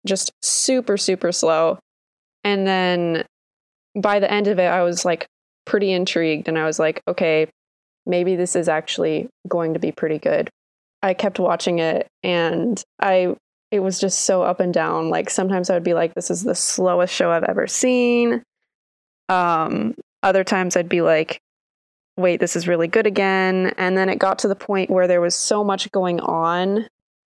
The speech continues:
like, all these different subplots started happening, and I was like,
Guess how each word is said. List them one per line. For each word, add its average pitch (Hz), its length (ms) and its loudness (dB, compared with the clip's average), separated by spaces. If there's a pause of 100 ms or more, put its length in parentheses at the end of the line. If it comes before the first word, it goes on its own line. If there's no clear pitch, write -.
(360)
like, 175 320 -2 (400)
all 214 240 4
these 208 180 0
different 202 480 -2 (580)
subplots 208 1120 0
started 208 400 0
happening, 196 680 0
and 202 160 0
I 185 100 2
was 180 140 0
like, 180 200 0